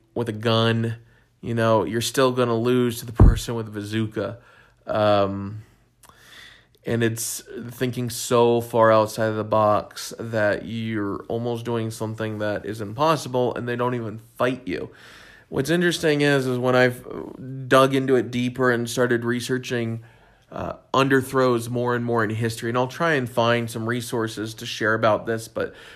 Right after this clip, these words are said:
they're getting scarce, so I'm going to start looking for books to get and create, you know, new content on this, uh, because underthrow strategies, obviously, they don't apply to just, you know, underthrowing governments, where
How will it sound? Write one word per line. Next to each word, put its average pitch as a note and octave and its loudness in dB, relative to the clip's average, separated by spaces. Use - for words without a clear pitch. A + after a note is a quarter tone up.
they're - -8
getting C#3+ 0
scarce, A2+ -2
so - -4
I'm A2 -2
going A2+ 2
to A2 4
start A2 2
looking A#2+ -2
for A2+ -6
books A#2+ 0
to C#3 -8
get A2+ 2
and A2 -4
create, A#2+ -2
you A#2 -6
know, A2 -4
new A#2+ -4
content A2 -4
on A2 -2
this, G#2+ -6
uh, G#2+ -2
because A#2 -2
underthrow E3+ 2
strategies, D3+ 0
obviously, C3 -2
they B2 -2
don't A#2+ 0
apply A#2+ 0
to A#2 -2
just, A2 -6
you A2+ -8
know, A2+ -2
underthrowing A#2 -2
governments, A2 0
where A2+ 0